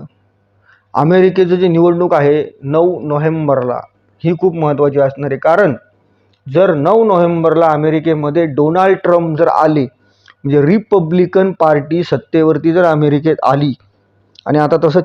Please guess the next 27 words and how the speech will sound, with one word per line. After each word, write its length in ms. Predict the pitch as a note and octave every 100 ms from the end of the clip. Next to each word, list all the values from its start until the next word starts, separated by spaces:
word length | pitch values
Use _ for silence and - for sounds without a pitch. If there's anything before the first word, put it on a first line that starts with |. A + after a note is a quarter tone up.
| -
चित्र 280 | F3 - F3+
दिसतंय, 540 | D#3+ - - D#3+ A#2+ G#2 _
म्हणजे 180 | - C#3
सिक्स्टी 360 | C#3 D3 - F3+
फोर्टीचं 460 | - D#3 F3 E3
वातावरण 460 | E3+ D3+ D3+ D3+ D3
आहे 80 | C3+
अमेरिकेमध्ये 640 | B2+ A#2+ B2+ B2 A#2+ A2 B2+ _ _ _ _ _ -
आणि 160 | E3
कमला 340 | - D#3+ E3 F#3+
हॅरिस 400 | D#3+ D#3+ E3 -
किंवा 160 | E3+ C#3+
डेमोक्रॅट्स 720 | D3 D#3+ E3 E3+ F3 E3+ - D3+
जर 100 | D#3
अमेरिकेमध्ये 640 | D3 D3 C#3+ D3+ D3 C#3
हरले, 400 | A2 B2 D3 F#3+ - _ _ _ _ _ _ _ -
तर 60 | - -
इराण, 440 | F3+ F#3 F#3+ F#3+ A#3 _ _ _ _
इस्रायल 640 | D#3 D#3 E3+ E3 E3 E3 - _ _ _
यांचं 380 | C#3+ D3+ D3+ D#3
जे 200 | D3 D3+
युद्ध 360 | D3 D3+ D#3 D3
आहे, 540 | D#3 C3 C#3 D3 D3
हे 240 | D3+ C#3 D3
होणार 580 | A#2 C3+ C#3+ C#3+ D3
म्हणजे 500 | C#3+ B2 B2+ A#2+ B2+
होणारच. 720 | C3 B2 B2+ B2 B2+ - D#3